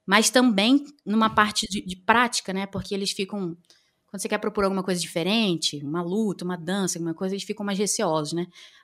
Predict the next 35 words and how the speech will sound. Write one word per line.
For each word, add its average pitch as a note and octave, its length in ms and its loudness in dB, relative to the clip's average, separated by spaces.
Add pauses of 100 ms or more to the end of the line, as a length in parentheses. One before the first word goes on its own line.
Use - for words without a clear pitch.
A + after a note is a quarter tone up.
Ai, G3 160 -8
ai, A#3+ 280 -4
não, A3 200 -4
professora, G3+ 340 -6
eu G#3 40 -6
não A3+ 120 -4
sei, G3+ 360 0
eu G#3 60 -2
não G3+ 240 -2
gosto F#3 600 2
e F#3 40 -14
tal. G3 300 0 (680)
Mas - 160 0
quando B3+ 240 2
ele C4 120 4
faz F3+ 500 2
e F#3 40 -6
percebe A3 520 2
que A#3+ 80 -2
consegue B3 560 4
fazer A3 600 0 (180)
e G3+ 100 -4
passa, A#3+ 480 2
às A3+ 80 0
vezes, A3+ 200 2
até A3 180 -2
a C4+ 40 2
gostar B3+ 580 4
de B3+ 100 0
uma B3+ 100 4
atividade F#3 560 -4
que - 80 -12
ele F#3 120 -8
não A#3 260 -2
tinha, A3+ 340 -4